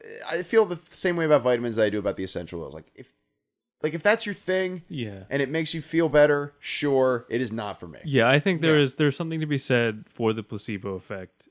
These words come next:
Speaker 2: and the fact that it
Speaker 1: Mm-hmm.
Speaker 2: does help people with that stuff. It, like, they themselves might not, but I think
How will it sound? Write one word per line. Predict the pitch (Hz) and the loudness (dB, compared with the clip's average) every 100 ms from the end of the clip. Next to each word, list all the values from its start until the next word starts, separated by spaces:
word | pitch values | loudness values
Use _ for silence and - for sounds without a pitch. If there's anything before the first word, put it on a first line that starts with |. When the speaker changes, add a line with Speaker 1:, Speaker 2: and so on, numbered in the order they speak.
| - | -12
Speaker 2:
and | 117 107 | -10 -8
the | |
fact | - 110 101 - | -4 -4 -4 -6
that | 101 | -6
it | |
Speaker 1:
Mm-hmm. | 98 | 0
Speaker 2:
does | 120 117 107 | 0 0 -2
help | 120 107 | -8 -8
people | - 104 107 101 | -8 -10 -8 -10
with | 104 104 - | -10 -12 -10
that | 104 98 | -10 -10
stuff. | - 107 95 - | -8 -6 -6 -6
It, | - 117 | -6 -4
like, | 135 110 - | 0 -2 0
they | 120 120 | 2 2
themselves | 120 117 110 113 123 139 | 0 -2 -2 0 0 0
might | 143 | -2
not, | 147 147 143 - | 0 -2 -2 0
but | 113 | 2
I | 117 | 2
think | - 156 127 | 0 -6 -8